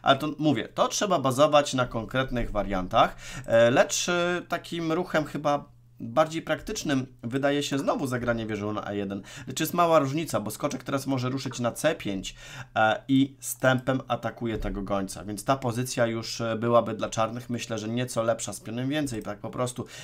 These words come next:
jeżeli skoczek by zagrał tutaj znowu z atakiem na pionka, no to mamy wtedy ruch E sześć, jeżeli skoczek wybija na D sześć, wybijamy gońcem do końca, hetman by wybił i tam skoczek po prostu zbija sobie gońca i myślę, że,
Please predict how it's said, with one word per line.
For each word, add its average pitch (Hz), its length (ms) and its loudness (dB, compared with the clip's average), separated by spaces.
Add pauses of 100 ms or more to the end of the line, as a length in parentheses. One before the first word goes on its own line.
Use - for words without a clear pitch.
jeżeli 131 280 -2
skoczek 139 340 -4
by 123 100 -2
zagrał 135 380 -2
tutaj 131 320 -4
znowu 143 400 0
z - 140 -10
atakiem 117 480 -4
na 107 160 -4
pionka, 107 320 -8
no 190 100 -4
to 165 120 -8
mamy 156 220 -2
wtedy 131 280 -4 (300)
ruch 123 440 0
E 131 160 6
sześć, - 440 -2 (240)
jeżeli 131 340 2
skoczek 135 380 -2
wybija 127 320 2
na 117 100 4
D 135 180 4
sześć, 139 320 -4
wybijamy 123 400 0
gońcem 123 380 -2
do 107 120 -6
końca, 156 560 0 (640)
hetman 127 380 0
by 113 80 -2
wybił 123 360 0
i - 120 -8
tam 117 180 -2
skoczek 117 440 -8
po 113 100 -10
prostu 104 360 -10
zbija 98 340 -6
sobie 95 280 -10
gońca 101 380 -6
i 104 60 -6
myślę, 107 260 -8
że, 98 180 -4